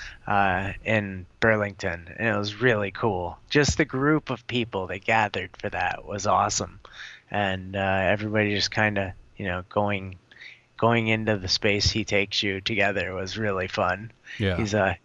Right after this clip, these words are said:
Speaker 1: interesting guy. The channeling thing is hard, man.
Speaker 2: <laughs>
Speaker 1: Like, I'm a person that I have a lot of trouble with that.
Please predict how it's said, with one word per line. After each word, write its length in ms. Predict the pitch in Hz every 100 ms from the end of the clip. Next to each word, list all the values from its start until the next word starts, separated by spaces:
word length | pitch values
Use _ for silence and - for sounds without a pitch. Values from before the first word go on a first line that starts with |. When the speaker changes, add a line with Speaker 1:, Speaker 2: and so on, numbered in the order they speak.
| -
Speaker 1:
interesting 560 | 123 - 113 - 104
guy. 340 | 104 98 95 92
The 80 | 143
channeling 560 | - 170 180 175 156
thing 200 | 135 135 117
is 120 | 101
hard, 360 | 104 107 98
man. 320 | 90 90 90 101 - -
Speaker 2:
<laughs> 200 | - -
Speaker 1:
Like, 180 | 123 139
I'm 200 | 151 135
a 100 | 117
person 360 | 127 113 110
that 120 | 104 107
I 120 | 139
have 120 | 110
a 40 |
lot 240 | 104 110 101
of 100 | 101
trouble 340 | 110 104 95
with 140 | 95 92
that. 300 | 98 98